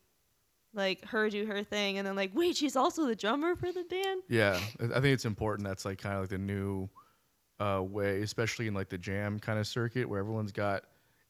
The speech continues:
Speaker 2: every band's got, like, a little collective that spawns off of it.
Speaker 1: Mm.
Speaker 2: And that's kind of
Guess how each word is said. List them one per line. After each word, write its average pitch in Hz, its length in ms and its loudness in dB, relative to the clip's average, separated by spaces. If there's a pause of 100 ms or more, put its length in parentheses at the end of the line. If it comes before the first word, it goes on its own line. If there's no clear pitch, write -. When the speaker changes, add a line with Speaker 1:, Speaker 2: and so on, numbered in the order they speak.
Speaker 2:
every 120 180 2
band's 110 320 2
got, 113 160 0
like, 110 80 -4
a 110 60 -2
little 110 160 2
collective 104 560 0
that 101 160 -2
spawns 101 420 0
off 98 240 0
of 110 140 -6
it. 113 180 -2 (360)
Speaker 1:
Mm. 107 180 -10
Speaker 2:
And 101 100 -2
that's 101 220 -2
kind 98 320 -4
of 90 280 -8